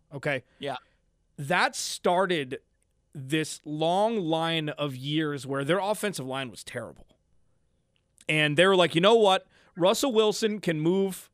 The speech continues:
Speaker 1: extremely well inside the pocket, he's elusive outside the pocket. He runs when the defense gives him that opportunity to get chunk plays with his legs. They've haven't, they, I mean, sure, they signed Dwayne Brown recently, but they haven't done anything,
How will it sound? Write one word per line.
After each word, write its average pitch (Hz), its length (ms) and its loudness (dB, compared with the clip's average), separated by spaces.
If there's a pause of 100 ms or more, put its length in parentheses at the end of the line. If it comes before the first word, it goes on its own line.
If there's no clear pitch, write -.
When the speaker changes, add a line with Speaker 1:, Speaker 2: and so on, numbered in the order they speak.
(580)
Speaker 1:
extremely 240 560 0
well 139 380 0 (380)
inside 202 340 4
the 196 60 2
pocket, 165 500 0 (300)
he's 160 200 -2
elusive 185 360 0
outside 170 340 2
the 151 60 -2
pocket. 143 460 -4 (220)
He 190 120 0
runs 175 380 4
when 196 120 4
the 185 60 4
defense 170 400 0
gives 160 300 0
him 170 120 0
that 160 140 2
opportunity 151 560 -2
to 139 60 -6
get 143 180 -4
chunk 139 260 -6
plays - 420 -12 (460)
with 160 140 0
his 139 160 -2
legs. - 380 -10 (760)
They've 220 420 4
haven't, 175 360 0
they, 202 140 4
I 202 60 2
mean, 214 140 2
sure, 262 180 4
they 214 100 6
signed 233 280 2
Dwayne 208 280 2
Brown 180 320 4
recently, 151 440 0
but 160 120 -2
they 220 120 0
haven't 254 300 2
done 147 200 0 (180)
anything, 262 500 2